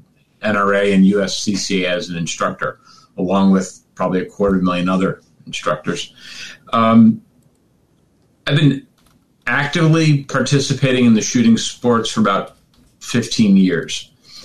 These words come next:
I've been full-time for about the last four. Um,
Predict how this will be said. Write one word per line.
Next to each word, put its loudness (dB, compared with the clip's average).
I've -2
been 0
full-time 0
for -4
about -2
the -2
last -2
four. -4
Um, -2